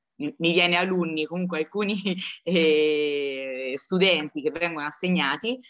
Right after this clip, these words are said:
da noi è stata data la precedenza ai docenti che avevano frequentato il corso per tutor. Allora ho delle colleghe che avrebbero piacere a frequentare il corso tutor non avendolo frequentato in passato, per questo chiedevo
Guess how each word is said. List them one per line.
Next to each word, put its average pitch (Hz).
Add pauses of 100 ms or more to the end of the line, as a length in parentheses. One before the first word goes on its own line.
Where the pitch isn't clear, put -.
(100)
da 240
noi 254
è 226
stata 165
data 165
la 160
precedenza 202
ai 165
docenti 185
che 190
avevano 151
frequentato 185
il 160
corso 156
per 160
tutor. 139 (300)
Allora 185
ho 180
delle 165
colleghe 220
che 175
avrebbero 156
piacere 185
a 143
frequentare 151
il 143
corso 180
tutor 208
non 160
avendolo 156
frequentato 156
in 156
passato, 156
per 170
questo 196
chiedevo 180